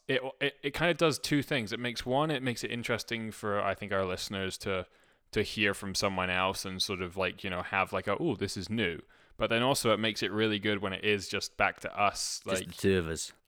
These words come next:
Speaker 1: 'cause then they're like, "Oh, shit, yeah, it's, it," I'm, I'm hoping anyway. Like, uh, when I listen to other podcasts where, like, you know, they bring on someone else, one of them's off sick or away working or something, and then when they get back together,
Speaker 2: You're
Speaker 1: it's
Speaker 2: like,
Speaker 1: always like, "Oh,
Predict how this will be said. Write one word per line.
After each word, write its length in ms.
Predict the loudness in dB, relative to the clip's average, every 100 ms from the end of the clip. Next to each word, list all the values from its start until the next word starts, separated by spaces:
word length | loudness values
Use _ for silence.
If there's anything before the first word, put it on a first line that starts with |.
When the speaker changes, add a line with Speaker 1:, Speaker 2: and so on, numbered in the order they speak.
| -4
Speaker 1:
'cause 140 | 0
then 100 | 4
they're 60 | 4
like, 140 | 6
"Oh, 240 | 6 4 2
shit, 280 | -4 -6 -4
yeah, 200 | -4 -4
it's, 160 | -8
it," 140 | -12 -2 0
I'm, 240 | 0 0
I'm 120 | 0
hoping 260 | 2 2 -2
anyway. 420 | -4 -6 -2 0
Like, 200 | 0 0 0
uh, 120 | 0
when 140 | 2 4
I 120 | 4
listen 200 | 2 2
to 80 | 4
other 160 | 4 2
podcasts 520 | 2 2 0 -2 0
where, 240 | 0 2
like, 320 | 0 -4 -6
you 60 | -6
know, 120 | -6
they 140 | -4 -6
bring 240 | -4 -2
on 160 | -2 -2
someone 260 | -4 -2
else, 220 | 0 0
one 100 | -2
of 60 | -2
them's 160 | -4 -6
off 160 | -4
sick 360 | -2 -2 -2 -4
or 120 | -4
away 220 | -2 -2
working 440 | -2 -4 -4 -8 -10
or 60 |
something, 360 | -10 -12 -12 -10
and 100 | -6
then 80 | -4
when 100 | -4
they 100 | -2
get 200 | -4 -2
back 160 | -2 -4
together, 480 | -4 -2 0 -2 -2
Speaker 2:
You're 100 | 0
Speaker 1:
it's 60 | 2
Speaker 2:
like, 80 |
Speaker 1:
always 140 | 0 -2
like, 80 |
"Oh, 100 | 0